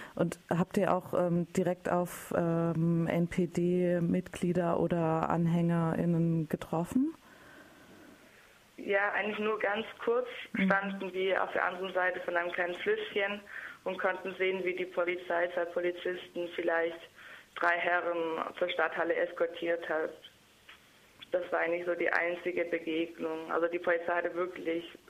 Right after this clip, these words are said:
Speaker 2: sehr darauf geachtet, dass es keine Konfrontation zwischen,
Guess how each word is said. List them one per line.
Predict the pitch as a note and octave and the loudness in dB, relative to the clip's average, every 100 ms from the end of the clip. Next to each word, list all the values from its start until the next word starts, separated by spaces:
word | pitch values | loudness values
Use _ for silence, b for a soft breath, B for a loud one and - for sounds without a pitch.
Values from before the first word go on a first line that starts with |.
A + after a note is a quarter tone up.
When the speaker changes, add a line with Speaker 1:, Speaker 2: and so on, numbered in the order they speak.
| - | -2
Speaker 2:
sehr | F#3 | 0
darauf | F3+ E3+ E3+ | 2 -2 -2
geachtet, | E3+ - E3 - E3 | -2 -2 -2 -4 -2
dass | D#3+ E3 | -2 -4
es | D#3+ - | -8 -2
keine | E3+ E3+ E3+ | -2 0 -2
Konfrontation | E3+ E3+ E3+ E3+ E3 - F3 F3 - | -2 -6 -4 -4 -4 -4 -4 -2 -2
zwischen, | F3+ F3+ F3 | -2 -2 -4